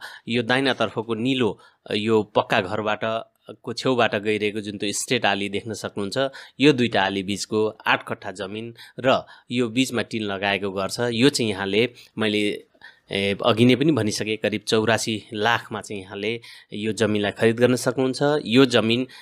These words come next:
ए, सबै कामको लागि चाहिँ एकदम पर्फेक्ट छ। खेती गरेर खानलाई पनि हुन्छ, प्लटिङ गर्न पनि हुन्छ, सबै चिजका लागि एकदम बेटर प्लेस रहेको कुरा म यहाँहरूलाई जानकारी गराउन चाहन्छु,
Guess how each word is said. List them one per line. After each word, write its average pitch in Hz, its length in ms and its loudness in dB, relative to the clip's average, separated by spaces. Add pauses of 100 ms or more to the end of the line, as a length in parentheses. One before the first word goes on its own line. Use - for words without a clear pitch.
(160)
ए, 107 240 -4
सबै 170 720 2 (440)
कामको 117 300 -2
लागि 107 240 0
चाहिँ 101 180 -6
एकदम 104 180 -6
पर्फेक्ट - 440 -2
छ। - 80 -4
खेती 110 380 -6
गरेर 104 240 0
खानलाई 104 440 -2
पनि 104 160 -4
हुन्छ, 104 240 -4
प्लटिङ 107 480 0
गर्न 104 260 0
पनि 107 200 -2
हुन्छ, 104 300 -2 (520)
सबै - 400 2
चिजका 110 320 -4
लागि 104 240 -2
एकदम 104 260 -6
बेटर 120 220 2
प्लेस 107 380 -4
रहेको 98 240 -6
कुरा 98 240 -4
म 101 100 -6
यहाँहरूलाई 92 340 -8
जानकारी 98 380 0
गराउन 101 280 -2
चाहन्छु, 127 420 4